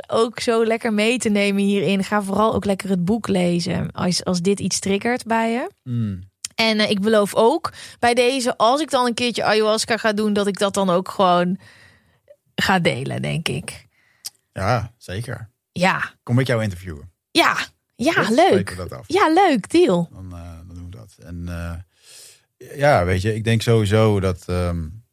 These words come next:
Speaker 2: het grote verschil met die Indianen en wij hier is dat wij zijn allemaal op zoek naar spiritualiteit.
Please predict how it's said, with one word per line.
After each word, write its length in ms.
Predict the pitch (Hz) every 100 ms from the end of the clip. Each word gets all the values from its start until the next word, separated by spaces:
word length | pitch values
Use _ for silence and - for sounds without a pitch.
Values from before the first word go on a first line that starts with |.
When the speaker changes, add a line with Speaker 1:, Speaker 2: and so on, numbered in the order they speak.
| _ _ _ _ _ _ _
Speaker 2:
het 200 | _ 104
grote 240 | - 175 135
verschil 300 | - - 123
met 140 | 107
die 80 | -
Indianen 500 | 98 98 104 110 95
en 80 | 90
wij 220 | 90 98
hier 180 | 110 110
is 100 | 95
dat 180 | 92 85
wij 220 | 85 95
zijn 120 | 110
allemaal 160 | 101 85
op 80 | -
zoek 200 | 117 117
naar 180 | 87 -
spiritualiteit. 1000 | - 78 - 117 117 - - - -